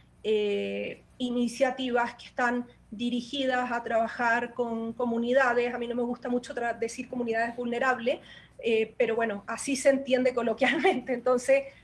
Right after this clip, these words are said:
por eso lo menciono. Entonces te, te digo, tenemos muchas áreas de acción,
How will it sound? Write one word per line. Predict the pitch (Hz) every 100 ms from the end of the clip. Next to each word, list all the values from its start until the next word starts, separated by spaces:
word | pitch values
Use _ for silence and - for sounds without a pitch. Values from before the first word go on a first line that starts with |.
| _
por | - 233
eso | 233 247
lo | 240
menciono. | 233 220 - 202 196 190
Entonces | 247 247 302
te, | 277 247 254 -
te | -
digo, | 247 262
tenemos | 277 262 277
muchas | 269 294 294 294
áreas | 277 269 277
de | 277
acción, | 269 - 302 349